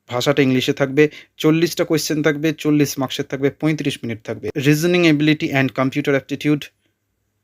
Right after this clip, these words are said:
পঞ্চাশটা কোয়েশ্চেন থাকবে, ষাট মার্কসের থাকবে, পঁয়তাল্লিশ মিনিট সময় থাকবে। কোয়ান্টিটেটিভ অ্যাপটিটিউড,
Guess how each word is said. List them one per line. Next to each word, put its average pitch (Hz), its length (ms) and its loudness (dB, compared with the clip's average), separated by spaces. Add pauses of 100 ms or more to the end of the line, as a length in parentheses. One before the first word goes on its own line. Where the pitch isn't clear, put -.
(340)
পঞ্চাশটা 143 1200 2 (160)
কোয়েশ্চেন 143 540 0
থাকবে, 147 380 -2
ষাট 127 400 0
মার্কসের 107 440 -8
থাকবে, 110 260 -8
পঁয়তাল্লিশ 127 540 -2
মিনিট 123 180 -4
সময় 131 220 -2
থাকবে। 143 300 0 (440)
কোয়ান্টিটেটিভ 165 600 2
অ্যাপটিটিউড, 123 580 -4